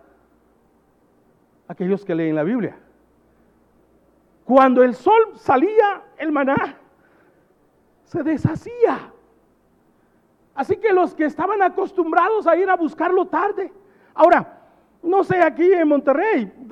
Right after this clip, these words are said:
de donde yo vengo, en el rancho donde yo vengo, la gente está muy acostumbrada a levantarse muy temprano, tanto para sus labores como para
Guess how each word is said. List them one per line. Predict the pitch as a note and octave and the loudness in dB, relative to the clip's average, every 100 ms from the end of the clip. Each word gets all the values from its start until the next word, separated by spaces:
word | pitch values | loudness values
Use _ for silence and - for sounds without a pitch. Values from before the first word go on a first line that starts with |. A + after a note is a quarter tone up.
| E4 | -4
de | B3+ B3+ | 2 4
donde | C#4+ C#4 | 4 4
yo | C4+ F#4 | 0 0
vengo, | G4 G#4+ D4+ | 0 2 2
en | B3 | 2
el | A#3 | 2
rancho | B3+ G#4+ G4 | 2 0 2
donde | C4 A#3+ | 2 4
yo | B3+ | 6
vengo, | C4 A#3+ F3 F#3+ - _ _ _ _ _ _ _ _ _ _ _ _ _ _ _ _ _ - | 4 2 0 -4 -8 _ _ _ _ _ _ _ _ _ _ _ _ _ _ _ _ _ 0
la | C#4 | 2
gente | D#4+ F#4 G#4 | 4 2 0
está | - D4 | 2 0
muy | C4 F4+ | 4 6
acostumbrada | A#4+ - G3+ - F3+ A3 B3 | 4 4 -4 -4 2 4 6
a | F#3+ | 4
levantarse | E3+ D#3 G#3 A3 F3 | 2 0 -2 -2 -4
muy | G3+ | -6
temprano, | G3+ F3 G3+ D4+ B3+ | -4 -2 0 2 0
tanto | - F3 D#3 D#3+ | 0 -2 -2 -4
para | B3 D3+ | -2 -4
sus | D#3+ D#3+ | -4 -2
labores | D#3 F#3 E4+ D4 - | 2 6 6 4 -2
como | A3 E3+ E3 | -4 -2 -2
para | D#3+ D#3 D#3 D3+ C#3+ C3 | 0 0 0 0 -4 -8